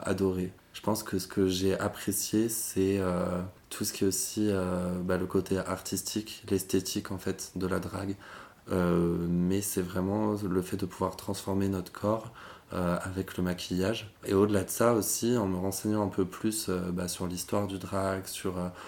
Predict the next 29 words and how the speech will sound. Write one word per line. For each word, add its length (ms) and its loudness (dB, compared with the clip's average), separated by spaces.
en 100 0
ren-, 400 -2
en 120 -4
rencontrant, 640 -2
euh, 60 0
d'autres 300 0
drag 220 -2
queens 140 0
aussi 240 -4
sur 160 -8
Toulouse, 480 -2
tout 140 -10
ce 120 -6
milieu-là 500 0
qui 260 -4
est 200 0
totalement 320 0
différent 320 -6
du 120 -4
milieu, 360 -2
euh, 640 -10
gay, 260 0
bah, 200 0
j'ai 140 0
connu, 320 2
euh, 380 2
un 240 6
autre 300 4
monde 480 4